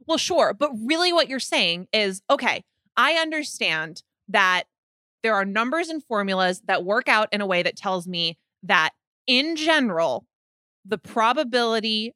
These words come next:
of outcome X, if I do Y,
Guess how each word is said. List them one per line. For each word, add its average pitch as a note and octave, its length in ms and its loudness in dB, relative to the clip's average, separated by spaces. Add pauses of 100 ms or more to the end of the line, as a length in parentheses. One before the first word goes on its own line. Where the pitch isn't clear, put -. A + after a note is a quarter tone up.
of F3 640 2 (600)
outcome C#4 460 2
X, F3 640 0
if G3 180 -4
I G3 220 4
do A#3 300 -4
Y, D#3+ 560 -4